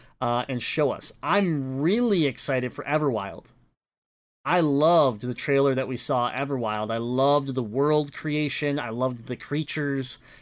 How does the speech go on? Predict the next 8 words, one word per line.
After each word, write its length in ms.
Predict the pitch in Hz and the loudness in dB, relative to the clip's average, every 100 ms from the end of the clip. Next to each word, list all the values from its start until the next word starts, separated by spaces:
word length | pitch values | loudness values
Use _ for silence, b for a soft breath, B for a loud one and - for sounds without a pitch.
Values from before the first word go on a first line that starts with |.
| _ 131 | _ -4
and 260 | 127 123 - | -2 -2 -2
I 180 | 131 | 0
want 340 | 139 139 139 - | 0 0 -2 -6
to 120 | 143 | -6
know 240 | 135 127 | -2 -2
more 360 | 117 117 139 139 | -2 0 0 0
about 380 | 120 139 147 139 | 0 2 2 2
it. 180 | 110 | -2